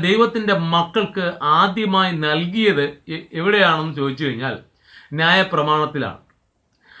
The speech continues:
ന്യായപ്രമാണ പുസ്തകത്തിൽ, അതായത് ലേവ്യ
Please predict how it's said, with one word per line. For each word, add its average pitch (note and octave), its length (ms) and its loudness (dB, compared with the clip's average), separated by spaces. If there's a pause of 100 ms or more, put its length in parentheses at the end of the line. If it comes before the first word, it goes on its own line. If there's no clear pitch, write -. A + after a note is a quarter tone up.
(480)
ന്യായപ്രമാണ A#3+ 640 8 (220)
പുസ്തകത്തിൽ, G3 480 2 (260)
അതായത് F#3 300 2 (300)
ലേവ്യ C4 400 4